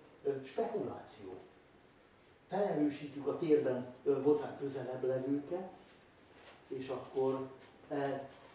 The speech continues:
elgyengítjük a távolabb lévőket. Nagyon érdekes térkonstrukciója van ezek. Megjelenik valami, ami megint a játéknak része. Leszakadtunk a valóság törvényeiről, a tudományos vizsgálat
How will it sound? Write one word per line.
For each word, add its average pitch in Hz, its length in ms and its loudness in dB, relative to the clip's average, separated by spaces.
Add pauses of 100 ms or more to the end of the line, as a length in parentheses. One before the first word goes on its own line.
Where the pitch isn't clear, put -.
(200)
elgyengítjük 147 720 -2
a 160 120 -4
távolabb 120 520 -6
lévőket. 98 520 -14
Nagyon 185 340 4
érdekes 147 560 0 (280)
térkonstrukciója 120 1160 0 (100)
van 117 240 -8
ezek. - 200 -10 (300)
Megjelenik 185 680 0
valami, 175 420 0 (120)
ami 143 140 -8
megint 202 420 0
a 131 100 -2
játéknak - 680 -6
része. - 360 -16 (1040)
Leszakadtunk 151 800 -4
a 143 100 -4
valóság 139 600 -4
törvényeiről, 104 720 -6
a 117 80 -2
tudományos 120 640 -4
vizsgálat 107 540 -10